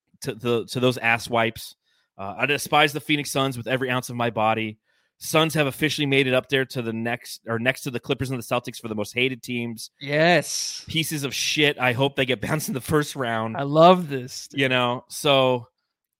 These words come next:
Speaker 2: I love
Speaker 1: Uh,
Speaker 2: it. I love
Speaker 1: yeah,
Speaker 2: it.
Speaker 1: I mean,
Speaker 2: We're
Speaker 1: I
Speaker 2: gonna
Speaker 1: mean,
Speaker 2: be
Speaker 1: that's,
Speaker 2: the
Speaker 1: that,
Speaker 2: enemy for the next
Speaker 1: that
Speaker 2: ten
Speaker 1: we,
Speaker 2: years.
Speaker 1: yes, it's, it's, it's good to be, to play that
Speaker 2: Yes.
Speaker 1: enemy role. Uh, Suns really played their whole team to spite us.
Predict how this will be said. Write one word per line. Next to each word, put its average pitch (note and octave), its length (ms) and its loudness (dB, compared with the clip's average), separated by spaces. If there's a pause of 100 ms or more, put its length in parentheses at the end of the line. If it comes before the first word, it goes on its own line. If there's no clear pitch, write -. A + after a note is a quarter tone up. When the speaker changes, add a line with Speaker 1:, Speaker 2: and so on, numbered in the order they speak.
(260)
Speaker 2:
I A#2+ 240 2
love A#3 200 8
Speaker 1:
Uh, A#3+ 60 2
Speaker 2:
it. - 240 -4
I C3+ 100 -6
love D3 80 0
Speaker 1:
yeah, A#3+ 220 4
Speaker 2:
it. - 40 4
Speaker 1:
I D3+ 60 2
mean, D#3+ 100 0
Speaker 2:
We're E3 60 -2
Speaker 1:
I D#3+ 40 2
Speaker 2:
gonna - 20 2
Speaker 1:
mean, E3 80 0
Speaker 2:
be E3 60 2
Speaker 1:
that's, F#3+ 100 8
Speaker 2:
the F3+ 80 6
Speaker 1:
that, F3+ 120 6
Speaker 2:
enemy G3+ 300 2
for E3+ 100 -10
the E3 100 -2
next E3 200 -2
Speaker 1:
that - 60 -10
Speaker 2:
ten F#3+ 180 -2
Speaker 1:
we, G3 60 -2
Speaker 2:
years. G#3 300 -4
Speaker 1:
yes, E3+ 300 -6
it's, - 160 -16
it's, C3 220 -10
it's C3 200 -10
good D3+ 200 -10
to C3 60 -14
be, A#2+ 260 -10
to - 140 -20
play A#2 280 -8
that G#2+ 220 -6
Speaker 2:
Yes. G#2 140 -8
Speaker 1:
enemy G2+ 240 -10
role. F#2+ 380 -6 (400)
Uh, G#2 440 -4
Suns E3+ 440 0
really D3+ 400 -2
played C#3+ 440 -2
their B2+ 160 -2
whole C3 220 -2
team C#3 240 -8
to A#2 120 -14
spite B2 440 -2
us. C3 340 -4